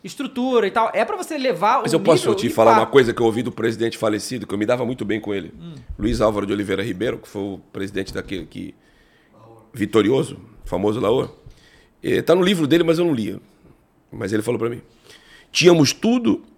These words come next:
Speaker 2: para ser o Rolling Stones, ou seja, dominar o Brasil durante quarenta anos. E não passamos de um The Doors. Dois anos e meio."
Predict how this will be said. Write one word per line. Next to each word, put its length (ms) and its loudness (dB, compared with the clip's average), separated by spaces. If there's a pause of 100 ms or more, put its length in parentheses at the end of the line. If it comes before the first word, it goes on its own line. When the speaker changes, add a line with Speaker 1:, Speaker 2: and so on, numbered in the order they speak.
(1120)
Speaker 2:
para 220 12
ser 180 10
o 60 12
Rolling 280 12
Stones, 640 4
ou 100 4
seja, 220 6
dominar 360 12
o 60 10
Brasil 320 8
durante 300 6
quarenta 460 6
anos. 360 0 (500)
E 100 4
não 120 8
passamos 560 6
de 80 2
um 120 6
The 120 10
Doors. 480 2 (400)
Dois 220 8
anos 160 8
e 40 4
meio." 260 4